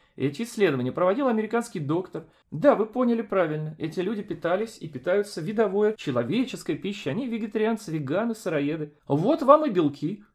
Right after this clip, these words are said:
Вот вам и наука с большими пузатыми докторами и академиками, с тройными подбородками, с пеной у рта, отстаивающие свой стакан с молоком и кусок мяса, и навязывающих это другим. Я позже выложу в блог, э, передачу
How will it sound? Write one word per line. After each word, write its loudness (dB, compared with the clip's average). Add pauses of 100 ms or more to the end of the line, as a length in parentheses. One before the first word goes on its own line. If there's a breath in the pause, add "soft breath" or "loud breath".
Вот 4
вам 6
и 4
наука 2
с -6
большими 0
пузатыми 0
докторами 0
и 2
академиками, -2
с -20
тройными 4
подбородками, 2
с -6
пеной 4
у 2
рта, 2
отстаивающие 0
свой -4
стакан -4
с -14
молоком -2
и -6
кусок -8
мяса, -4 (220)
и 2
навязывающих -2
это -6
другим. -6 (200)
Я 0
позже -4
выложу -2
в -6
блог, -2
э, -2
передачу -2